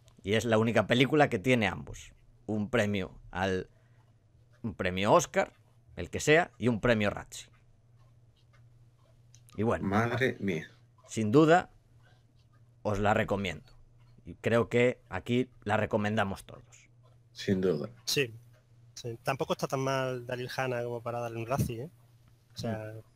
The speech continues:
Speaker 3: sí, sí es verdad que por contraste con Michael Douglas, pues quizá pierda algo, pero todos los pers-, todos los actores, pero como para Razzie tampoco me parece un poco excesivo, ¿no?
Speaker 1: Puede ser,
Speaker 3: No sé.
Speaker 1: puede ser. Bueno, otra cosa, antes de cambiar de película,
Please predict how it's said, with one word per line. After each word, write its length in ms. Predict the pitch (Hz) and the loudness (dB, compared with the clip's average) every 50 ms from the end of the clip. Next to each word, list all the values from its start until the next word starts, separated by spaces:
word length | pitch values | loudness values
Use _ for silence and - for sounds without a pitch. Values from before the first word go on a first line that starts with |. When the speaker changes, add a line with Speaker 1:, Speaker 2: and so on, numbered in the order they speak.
| - - - _ _ _ | -20 -20 -20 _ _ _
Speaker 3:
sí, 220 | - - - 147 143 | -8 -6 -4 -2 0
sí 120 | - - | 0 0
es 60 | 165 | 0
verdad 220 | 147 165 165 170 165 | -2 -2 -4 -4 -4
que 80 | 160 151 | -4 -6
por 160 | - 143 - | -8 -10 -8
contraste 460 | - 127 123 - 143 139 - - 160 | -6 -6 -4 -2 -2 -4 -2 -4 -6
con 180 | 143 147 143 143 | -4 -4 -4 -4
Michael 240 | 143 143 139 147 143 | -4 -4 -4 -4 -4
Douglas, 280 | 147 143 143 147 151 - | -4 -4 -4 -6 -8 -8
pues 160 | - 139 127 - | -10 -10 -10 -10
quizá 240 | - - - - | -10 -8 -6 -6
pierda 340 | 131 - 131 135 127 123 127 | -4 -4 -4 -2 -2 -2 -2
algo, 240 | 131 135 131 147 160 - - | -2 -2 -4 -8 -8 -10 -12
pero 220 | 127 123 120 120 | -12 -12 -12 -12
todos 240 | - - 127 127 127 | -10 -6 -4 -2 -4
los 80 | 127 | -4
pers-, 340 | - - - - - - - - | -6 -10 -14 -14 -14 -14 -12 -8
todos 200 | 127 120 123 123 | -6 -6 -4 -4
los 140 | 127 127 | -4 -4
actores, 320 | 120 - - 131 120 160 160 _ | -6 -6 -8 -8 -8 -8 -10 _
pero 280 | - 120 117 113 113 - - - - _ _ _ _ _ _ _ _ _ _ - _ _ | -10 -10 -10 -10 -12 -16 -20 -20 -20 _ _ _ _ _ _ _ _ _ _ -20 _ _
como 160 | - 117 113 | -10 -8 -6
para 220 | - 120 117 117 | -4 -4 -4 -4
Razzie 380 | 113 110 127 131 - - 143 127 | -2 -2 -2 -2 -2 -4 -6 -8
tampoco 320 | - 127 123 - 131 151 | -8 -8 -8 -8 -8 -8
me 100 | 143 120 | -8 -8
parece 240 | - 117 117 - 156 | -8 -8 -8 -6 -8
un 40 | 135 | -8
poco 160 | - 113 123 | -8 -10 -10
excesivo, 420 | 110 - - 107 - 143 151 131 117 | -10 -10 -10 -10 -10 -8 -8 -8 -8
¿no? 100 | - 180 - _ _ _ _ _ _ _ _ _ _ - _ - - - - | -10 -12 -14 _ _ _ _ _ _ _ _ _ _ -20 _ -20 -20 -10 0
Speaker 1:
Puede 260 | - 165 165 135 120 | 4 6 6 6 6
ser, 240 | 104 - 107 85 - | 4 2 -2 -4 -4
Speaker 3:
No 60 | 123 | -6
sé. 60 | - - | -2 0
Speaker 1:
puede 220 | 127 117 107 95 - | 2 4 4 2 0
ser. 280 | - - 80 - - - - - _ _ _ _ - | -4 -8 -10 -10 -12 -20 -20 -20 _ _ _ _ 0
Bueno, 280 | - 151 143 110 90 - _ | 4 4 4 4 2 -2 _
otra 320 | 143 165 - 196 160 - | 0 2 4 4 2 4
cosa, 360 | - 113 127 - - - - _ _ _ - - - - - | 2 0 -2 -2 -6 -16 -18 _ _ _ -20 -20 -16 -6 -4
antes 360 | 120 117 113 98 123 117 113 | -2 -2 0 0 0 2 4
de 180 | 110 117 113 - | 4 4 4 4
cambiar 320 | - 110 113 117 120 120 | 2 2 2 4 2 2
de 120 | 107 107 | 2 0
película, 560 | 82 - 107 117 135 135 - 151 147 143 - | 0 0 2 2 0 0 0 -2 -2 -2 -4